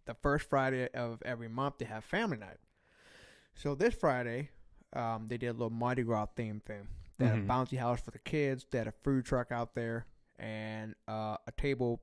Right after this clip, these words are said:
Speaker 1: that was selling king cakes by the slice or by the cake.
Speaker 2: Nice. From where?
Speaker 1: Um, I don't know. I didn't catch the name.
Speaker 2: It's an important part of the equation.
Speaker 1: It was a good king cake.
Speaker 2: Good,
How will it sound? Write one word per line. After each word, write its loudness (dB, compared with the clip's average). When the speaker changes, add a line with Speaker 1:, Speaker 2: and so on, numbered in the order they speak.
Speaker 1:
that -2
was -4
selling -6
king 2
cakes -4
by -6
the -6
slice 0
or 0
by 0
the -6
cake. -8
Speaker 2:
Nice. -2
From 10
where? 8
Speaker 1:
Um, -4
I -4
don't -4
know. -8
I -6
didn't -8
catch -10
the -4
name. -4
Speaker 2:
It's -4
an 8
important 8
part 10
of 4
the 0
equation. -2
Speaker 1:
It 10
was 12
a 6
good 6
king 4
cake. -4
Speaker 2:
Good, 6